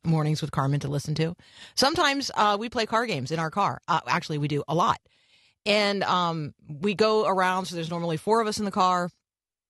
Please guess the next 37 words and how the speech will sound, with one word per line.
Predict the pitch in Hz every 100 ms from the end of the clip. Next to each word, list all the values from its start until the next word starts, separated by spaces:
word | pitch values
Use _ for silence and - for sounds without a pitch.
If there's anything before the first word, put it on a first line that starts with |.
| _ _ _ -
and, | 180 175 175 170 -
uh, | 147 143 123 120
we | 175 160
just | 185 - - - _ _ _ -
m-, | 185 196 110
rotate | 175 233 269 277 254
through | - 262 269 175
A, | 151
B, | 165 185
C, | - 190
D, | 190 175 196
E, | 190
F, | 190 180
and | 165
just, | 170 -
you | 175
know, | 156 143
so | 175 202
we | 180 190 185 -
have | 175 180
an | 175
endless | 196 233 247
number | 233 214 208 -
of | 185 175
A | 135 180
B | 185
C | - 175 170 - _ _
type, | - 185 180 - _ _ _ -
I'll | 190
call | - 254
them | 262
car | 233 233
games. | 240 285 120 - - _ _ - - _ _
Uh, | 180 170 160
you | 185
can | 196
do | 160